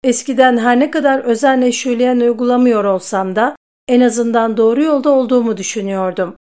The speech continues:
İçime baktığımda sonunda motivasyonun net bir şekilde farkına vardım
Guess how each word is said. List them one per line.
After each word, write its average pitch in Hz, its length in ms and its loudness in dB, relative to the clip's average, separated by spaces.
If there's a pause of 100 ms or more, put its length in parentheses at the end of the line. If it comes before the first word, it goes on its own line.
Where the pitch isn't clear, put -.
(600)
İçime 269 420 0
baktığımda 214 720 0
sonunda 226 520 -2
motivasyonun 220 760 -2
net 262 220 -4
bir 277 120 0
şekilde 247 420 -4
farkına 214 540 -4
vardım 196 400 -2